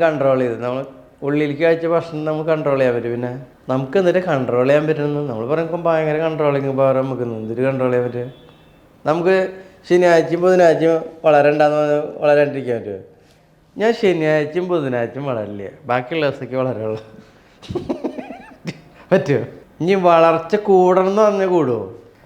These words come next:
ഒന്നും ശരിക്കും നമ്മുടെ കൺട്രോളിലല്ല. ഒക്കെ നമ്മുടെ കൺട്രോളിലാണെന്ന് നമ്മൾ വെറുതെ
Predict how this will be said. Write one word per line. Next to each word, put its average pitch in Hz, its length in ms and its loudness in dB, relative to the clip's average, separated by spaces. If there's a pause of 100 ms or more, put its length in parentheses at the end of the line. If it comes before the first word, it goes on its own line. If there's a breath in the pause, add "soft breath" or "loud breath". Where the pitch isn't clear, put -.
ഒന്നും 220 400 0
ശരിക്കും 247 420 0
നമ്മുടെ 208 400 -2
കൺട്രോളിലല്ല. 208 640 2 (100)
ഒക്കെ 175 200 -6
നമ്മുടെ 190 300 -2
കൺട്രോളിലാണെന്ന് 190 760 2 (140)
നമ്മൾ 147 360 -2 (200)
വെറുതെ 143 600 2